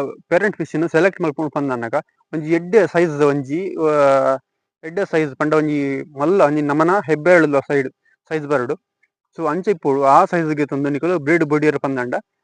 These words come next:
ಒಂಜಿ ಮಸ್ತ್ ಎಡ್ಡೆ ಮಸ್ತ್ ಕಿನ್ನೆ ತಿಕ್ಕುಂಡು ಮಸ್ತ್ ಒಂಜಿ ಸದರ್ ಒಂಜಿ ಕಮ್ಮಿ ಪಂಡಲ ಎನ್ಪೊಡ್ದು ನೂದು ಗಿನ್ನೆ ಅಂತೂ ಗ್ಯಾರಂಟಿ ತಿಕ್ಕುಂಡು. So ಅಂಚಿನ ಸೈಜ್ ಒಂಜಿ ಹೆಲ್ದಿ ಆಯಿನ ಅಂಚಿನ ಫಿಶ್ಶಿನ್ ಪೇರೆಂಟ್ ಫಿಶ್ಶಿನ್ ಗೆ ತಂದು ನಿಕುಲು ಬ್ರೀಡ್ ಬುಡ್ನ ಮಸ್ತ್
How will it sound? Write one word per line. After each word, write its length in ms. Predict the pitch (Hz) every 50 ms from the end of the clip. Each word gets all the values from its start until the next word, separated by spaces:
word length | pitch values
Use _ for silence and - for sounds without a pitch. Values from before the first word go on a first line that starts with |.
| _ _ -
ಒಂಜಿ 540 | 151 147 135 147 151 151 147 135 131 127 127
ಮಸ್ತ್ 360 | 131 151 156 - _ - 190
ಎಡ್ಡೆ 200 | 180 160 143 143
ಮಸ್ತ್ 280 | 143 147 - _ -
ಕಿನ್ನೆ 240 | 151 - 160 170 160
ತಿಕ್ಕುಂಡು 340 | 143 147 - 151 143 156 175
ಮಸ್ತ್ 360 | 165 147 143 - _ _ -
ಒಂಜಿ 420 | 165 160 151 143 147 151 147 143 143
ಸದರ್ 320 | - - 147 143 160 156
ಒಂಜಿ 260 | 156 156 156 156 180 - _ _ _ _ _ _ -
ಕಮ್ಮಿ 180 | 156 170 190 175
ಪಂಡಲ 280 | 151 156 151 151 170
ಎನ್ಪೊಡ್ದು 520 | 175 151 147 160 175 165 - 170 165 160 160
ನೂದು 260 | 156 160 180 165 160
ಗಿನ್ನೆ 220 | 147 156 156 151
ಅಂತೂ 160 | 143 143 160 170
ಗ್ಯಾರಂಟಿ 380 | 151 147 151 160 160 143 143
ತಿಕ್ಕುಂಡು. 340 | 127 - 131 - 117 107 117 _ _ _ _ _ _ _ _ _ _ _
So 120 | 180 170 147
ಅಂಚಿನ 340 | 160 185 185 240 226 226
ಸೈಜ್ 240 | 202 - 175 165 156
ಒಂಜಿ 320 | 139 143 151 147 151 147 143
ಹೆಲ್ದಿ 400 | 147 151 143 160 190 190 175 190
ಆಯಿನ 140 | 185 175
ಅಂಚಿನ 320 | 165 151 - - 139 143 139
ಫಿಶ್ಶಿನ್ 440 | - - 143 - - 160 147 143 131
ಪೇರೆಂಟ್ 280 | - 151 165 160 135 -
ಫಿಶ್ಶಿನ್ 280 | 139 - - 156 143
ಗೆ 80 | 139 139
ತಂದು 380 | - 147 147 143 131 139 143
ನಿಕುಲು 280 | 139 139 139 135 143 139
ಬ್ರೀಡ್ 240 | 131 127 147 147 147
ಬುಡ್ನ 280 | 139 139 143 143 131 120 113 - - _ _ _ _ _ _ _ _
ಮಸ್ತ್ 280 | - 170 - _ - 214